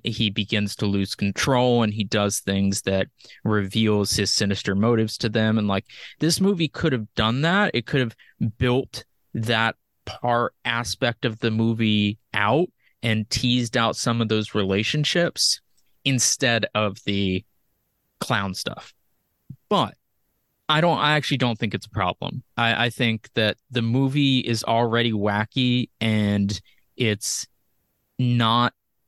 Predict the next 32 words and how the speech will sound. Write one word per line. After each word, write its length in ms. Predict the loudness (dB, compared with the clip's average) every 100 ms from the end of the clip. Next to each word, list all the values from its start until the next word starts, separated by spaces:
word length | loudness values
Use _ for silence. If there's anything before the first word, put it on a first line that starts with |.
| _ _ _ _ _ _ _ -4
it, 160 | -2 -2
it 280 | -2 -4 -2
doesn't 380 | 0 0 0 -4
spend 380 | -4 0 0 0
time 540 | 0 2 2 0 -2 -2
to 100 | -4
do 260 | 0 -2
things 380 | 0 0 0 0
that 140 | 0
would 140 | 0 0
make 220 | 0 0
it 80 | 0
a 60 |
serious 540 | -2 0 2 2 0 0
movie. 420 | 0 0 0 -2 -6 _ _ -6
So 160 | -2
you 100 | 0
might 240 | 2 2 2
as 160 | 0
well 200 | 2 0
go 440 | 2 2 2 2 -2 -2
balls 300 | 0 0 -2
to 100 | -4
the 100 | -4
wall 540 | -2 0 2 2 -2 -2
out 220 | -2 -2 -2
there, 400 | 0 2 0 -2 _ _ _ -6
throw 300 | 0 0 0
everything 460 | -2 -4 -4 -4
in 80 | -2
your 120 | -2
movie. 500 | 0 0 -2 -2 -2